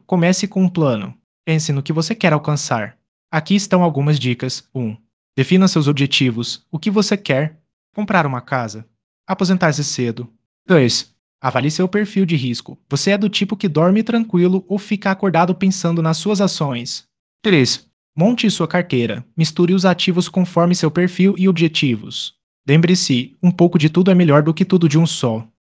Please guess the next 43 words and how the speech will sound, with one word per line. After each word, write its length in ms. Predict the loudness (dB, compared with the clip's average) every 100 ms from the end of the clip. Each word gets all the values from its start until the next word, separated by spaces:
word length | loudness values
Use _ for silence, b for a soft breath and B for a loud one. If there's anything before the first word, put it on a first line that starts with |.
| _ -4
A 100 | 0
importância 600 | 2 2 2 2 0 0
da 100 | 0
diversificação 880 | 2 2 0 -2 -2 0 2 2 2
de 100 | 2
investimentos 640 | 2 2 4 4 2 0
na 160 | 0 0
sua 220 | 0 0
carteira 440 | 0 0 2 4
não 200 | 4 2
pode 260 | 2 2 2
ser 220 | 2 0
subestimada. 920 | 2 2 2 0 2 2 0 -4 -12 -18 _ _
Ela 180 | -2 2
ajuda 280 | 2 0 -2
a 20 |
proteger 520 | -4 -2 0 2 2
seu 180 | 0 -2
dinheiro 480 | -2 0 0 0 -2 -2
e 120 | 0
a 60 |
aumentar 480 | 2 2 2 0 -2
suas 240 | -2 -2 -2
chances 400 | -2 -2 -2 -4
de 140 | -4
sucesso. 640 | -4 -6 -4 -4 -6 -12 -18 _ _ _ -6
Risco 260 | -4 -4
financeiro 680 | -2 -2 -2 -2 0 0 -2
e 100 | 0
a 60 | 2
importância 580 | 2 0 -2 -4 -2 -4
da 120 | -2
diversificação. 800 | 0 -2 -4 -6 -4 -2 -2 -2
Como 160 | 0
a 40 | 0
diversificação 760 | 0 -2 -4 -4 -4 -2 -2
reduz 340 | -2 -2 -2 -4
riscos. 420 | -4 -4 -4 -4
Quando 300 | -2 -2 -2
você 300 | -2 -2 -2
fala 320 | 0 2 2
sobre 320 | 0 0 0
diversificação, 880 | 0 0 -2 -4 -4 -4 -2 -2 -2